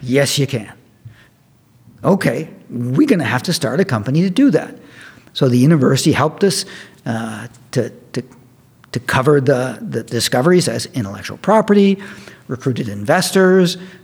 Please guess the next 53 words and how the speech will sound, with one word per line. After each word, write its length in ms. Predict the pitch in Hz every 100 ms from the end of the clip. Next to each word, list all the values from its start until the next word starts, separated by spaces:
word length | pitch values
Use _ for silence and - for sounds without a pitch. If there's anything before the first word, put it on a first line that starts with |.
| -
uh, 200 | 110 113
who 160 | 131
shared 420 | 123 - 131 147
the 60 | 135
vision 480 | 127 143 151 202 180
of 140 | 113
being 240 | 113 107 110
able 180 | 104
to 60 | 107
help 200 | 117 113 - -
mothers 300 | 110 110 113
and 80 | 117
babies. 540 | 202 247 226 208 - - - - -
Um, 420 | 131 123 107 110 -
and 160 | 151 120
you 120 | 107
have 120 | 113
to, 60 | -
of 40 |
course, 240 | - 220 -
you 80 |
have 140 | 120 117
to 80 | -
recruit 380 | 113 - 117
people 280 | - 127 127
who 140 | 117 120
know 80 |
how 80 | 107
to 100 | 92
grow 240 | - 110 156
bacteria. 580 | 190 180 202 214 254 - - - -
This 160 | 147
is 100 | 127
a 60 | 107
fastidious 800 | - 117 - - 127 147 190 190
bacterium. 760 | 208 196 196 202 226 233 220 - - -
It's 140 | 139
an 120 | 95
anaerobe, 800 | - 113 131 185 190 208 233 220 - - -
so 100 | 92
growing 460 | - 120 143 202
it's 180 | 208 208
not 200 | 202 208
easy. 380 | 220 202 226 233
So 120 | 214
you 100 | - - - -
have 280 | - 147
to 80 | -
put 180 | - -
all 160 | 156 175
that 160 | 175
in 80 | 170
place. 400 | - 180 196 190